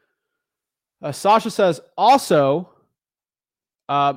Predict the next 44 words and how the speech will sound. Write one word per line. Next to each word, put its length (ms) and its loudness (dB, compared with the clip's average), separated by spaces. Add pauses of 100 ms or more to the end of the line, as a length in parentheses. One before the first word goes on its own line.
(160)
how 200 -6
do 80 -6
you 40 -10
calculate 460 -4
what 160 -10
to 80 -10
charge 340 -8
for 120 -12
your 100 -8
wholesaling 560 -12
fee 280 -8
when 200 -14
you 60 -10
find 300 -12
a 40 -10
homeowner?" 680 -18 (1500)
Um, 520 -4 (960)
so 160 -6
I 40 -2
get 100 -2
this 120 -4
question 360 -2
asked 220 -4
a 40 -6
lot, 320 -6
you 60 -14
know, 320 -8
"How 200 -4
much 140 -6
should 220 -10
my 220 -2
assignment 540 -10
fee 220 -14
be? 140 -16
You 140 -14
know, 100 -16
how, 200 -4
how 120 -6
much 140 -8
should 120 -6
I 60 -6
charge 400 -6
the 100 -12
seller?" 480 -10